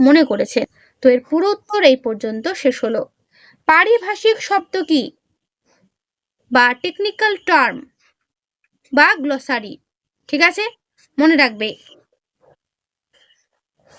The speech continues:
তারপরে প্রশ্ন, কবে কাদের পৃষ্ঠপোষকতায় দ্বিতীয়বার পরিভাষা সমিতি নিযুক্ত হয়েছিল? করবে।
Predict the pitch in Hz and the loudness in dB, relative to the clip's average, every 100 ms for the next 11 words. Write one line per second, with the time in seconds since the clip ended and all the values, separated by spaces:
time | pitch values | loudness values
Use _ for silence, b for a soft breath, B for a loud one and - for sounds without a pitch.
0 | - 415 453 427 466 466 440 339 359 381 | -2 0 2 2 2 2 -2 -2 -4 -4
1 | - 381 403 440 480 480 370 320 349 359 | -2 0 4 6 6 4 2 2 2 -2
2 | - 320 - - 403 311 269 269 220 254 | -2 -4 -4 -6 -4 -2 0 0 0 4
3 | 269 285 294 294 349 381 392 392 392 - | 4 4 2 2 2 0 6 4 4 2
4 | 311 370 302 254 - 226 - 269 285 285 | 2 2 0 -2 0 -2 0 0 0 2
5 | 330 277 247 233 269 - 277 269 269 262 | 2 2 2 -2 -6 -2 2 2 2 -2
6 | 240 - _ _ _ _ _ 320 302 220 | -2 -2 _ _ _ _ _ 2 4 2
7 | - | -2